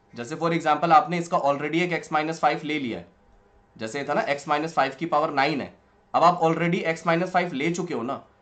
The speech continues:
तो बाकी का जो x minus five की पावर एट है, वैसे तो उसे ज़ीरो के अपॉन में मत लेके जाओ, ऐसे वेरिएबल को खत्म नहीं करते हैं, ठीक है। But still, क्योंकि इसमें से x minus five वाला पार्ट आ चुका है कैलकुलेशन के हिस्से में, तो ये पॉजिटिव है। देखो, इन,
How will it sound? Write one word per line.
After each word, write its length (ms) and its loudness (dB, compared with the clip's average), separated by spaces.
तो 80 -4
बाकी 340 6
का 100 4
जो 120 0
x 120 -6
minus 260 0
five 200 0
की 100 -8
पावर 320 2
एट 160 -4
है, 60 0
वैसे 300 0
तो 160 -4
उसे 380 -4
ज़ीरो 320 -2
के 80 -2
अपॉन 280 0
में 80 0
मत 200 -4
लेके 240 -4
जाओ, 300 -4
ऐसे 220 -4
वेरिएबल 380 -4
को 100 -10
खत्म 260 -8
नहीं 180 -4
करते 260 -8
हैं, 140 -10
ठीक 120 -4
है। 280 -2
But 180 4
still, 340 0
क्योंकि 240 -2
इसमें 200 -2
से 240 -2
x 180 -2
minus 320 0
five 220 2
वाला 180 4
पार्ट 240 6
आ 160 6
चुका 220 -4
है 60 -4
कैलकुलेशन 520 -6
के 60 -4
हिस्से 240 -8
में, 200 -6
तो 40 0
ये 140 0
पॉजिटिव 460 4
है। 100 -4
देखो, 280 -2
इन, 280 2